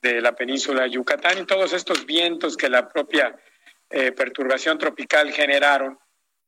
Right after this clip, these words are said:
son las que, eh, mueven el sargazo que va flotando normalmente sobre el mar y lo pega a las playas de,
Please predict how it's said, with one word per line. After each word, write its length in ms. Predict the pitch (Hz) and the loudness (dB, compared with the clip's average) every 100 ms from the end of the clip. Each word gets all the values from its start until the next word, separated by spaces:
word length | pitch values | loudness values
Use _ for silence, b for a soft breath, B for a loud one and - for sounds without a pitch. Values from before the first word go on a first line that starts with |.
| - | 0
son 600 | - 170 170 170 165 - - | 2 4 2 -2 -4 -10 -6
las 300 | 147 139 139 | 0 2 0
que, 500 | - 147 135 131 131 131 - | -4 0 2 0 -2 -6 -6
eh, 220 | 131 131 | -4 -4
mueven 680 | 135 151 165 156 151 151 - _ | -2 2 2 2 -2 -4 -14 _
el 200 | 139 123 | -4 -2
sargazo 680 | - 131 123 143 143 - 139 | 0 0 2 2 2 -2 -6
que 120 | - | -2
va 140 | 131 139 | 0 0
flotando 580 | 143 131 139 143 139 | -4 -2 0 0 -2
normalmente 680 | 123 120 123 135 131 131 135 | -2 -2 0 -2 -2 -4 -4
sobre 300 | - 127 135 | -4 -2 -2
el 80 | 139 | 0
mar 260 | 147 151 B B B B B - | 0 0 B B B B B -4
y 120 | 165 | 0
lo 180 | 165 - | 0 0
pega 480 | 160 160 147 135 - _ - | 0 0 0 -2 -6 _ -4
a 120 | 139 | 0
las 540 | 127 123 120 - - - | 2 2 2 -2 -4 -2
playas 680 | 151 147 143 139 131 - - _ _ _ - - | 2 4 4 -2 -4 -10 -16 _ _ _ -20 -6
de, 680 | 135 127 123 120 117 117 | -2 0 0 0 -2 -4